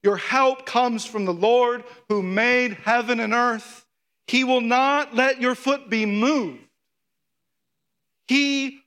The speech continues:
who keeps you will not slumber.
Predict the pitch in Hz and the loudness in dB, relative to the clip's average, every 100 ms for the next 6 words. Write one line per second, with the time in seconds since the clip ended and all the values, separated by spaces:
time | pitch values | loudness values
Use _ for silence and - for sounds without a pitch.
0 | _ - 190 175 - - 294 320 - - | _ -6 -4 -4 -8 0 2 0 -2 -4
1 | 254 277 277 269 269 _ _ _ - 233 | -2 0 0 -2 -6 _ _ _ -2 2
2 | 285 269 262 262 - _ - 196 254 262 | 2 2 -2 -8 -16 _ -4 0 2 2
3 | 254 - - - - 214 233 254 240 185 | 0 -4 -6 -4 -2 0 0 0 -2 -4
4 | 123 | -6